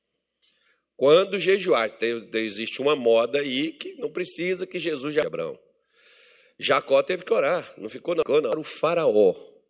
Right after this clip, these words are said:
não se cumprisse, ele seria morto, decapitado, sei lá, cortado, estragado seu bucho com a espada, rasgado no meio.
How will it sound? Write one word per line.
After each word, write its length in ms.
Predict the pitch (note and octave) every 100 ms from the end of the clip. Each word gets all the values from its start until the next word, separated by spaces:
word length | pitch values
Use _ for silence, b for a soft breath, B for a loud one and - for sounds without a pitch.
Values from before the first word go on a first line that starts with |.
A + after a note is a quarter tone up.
| _ _
não 340 | G#2 A#2+ C#3+ C#3
se 300 | - - G3+
cumprisse, 720 | F#3+ E3 - D3+ F3+ - D#3
ele 240 | C#3+ - _ _
seria 540 | - - D3 B2 D3+ B2
morto, 680 | G#2 A2 C#3 C#3 - - F2+
decapitado, 1300 | A2 - B2+ - G2+ _ A2+ A2+ G#2+ F#2 F#2 F#2 F2+
sei 220 | - A2
lá, 280 | F#2 G#2+ G2+
cortado, 840 | - G2+ F#2 - - A2 G2 F2+
estragado 800 | F#2 - - F2 F#2 F#2+ A#2 -
seu 220 | - G2+
bucho 380 | F2 G#2+ G#2+ -
com 120 | -
a 40 | F2
espada, 480 | - - A2+ G2 - B B
rasgado 560 | - G#2+ F#2 A2 A#2+ A2
no 100 | G#2
meio. 240 | A#2 A#2+